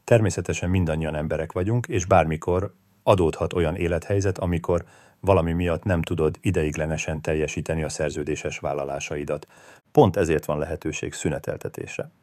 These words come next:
Mit jelent a szüneteltetés? A szüneteltetés egy hivatalos, szabályozott lehetőség arra, hogy átmenetileg pihenőre tedd a szerződéses kötelezettségeidet,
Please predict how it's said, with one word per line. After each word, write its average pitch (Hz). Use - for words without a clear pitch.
Mit 123
jelent 85
a -
szüneteltetés? -
A -
szüneteltetés 90
egy 85
hivatalos, 82
szabályozott 80
lehetőség 78
arra, 85
hogy 117
átmenetileg 80
pihenőre 78
tedd 78
a -
szerződéses 78
kötelezettségeidet, 82